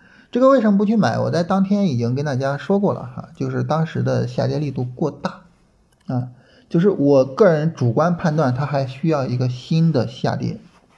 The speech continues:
啊，才能够构造一个底部，所以不去买。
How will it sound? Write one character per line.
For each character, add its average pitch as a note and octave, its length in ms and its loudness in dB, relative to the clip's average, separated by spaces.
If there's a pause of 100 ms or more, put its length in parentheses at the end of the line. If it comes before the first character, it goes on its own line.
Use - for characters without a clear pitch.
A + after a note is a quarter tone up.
(220)
啊， A2 160 -4
才 - 160 -4
能 C#3 100 0
够 C3 100 -2
构 C3+ 280 0
造 A#2+ 180 0
一 A#2+ 60 0
个 A#2+ 100 0
底 - 180 -10
部， - 240 -10 (280)
所 - 180 -4
以 B2 100 0
不 - 200 -6
去 - 180 -8
买。 - 240 -8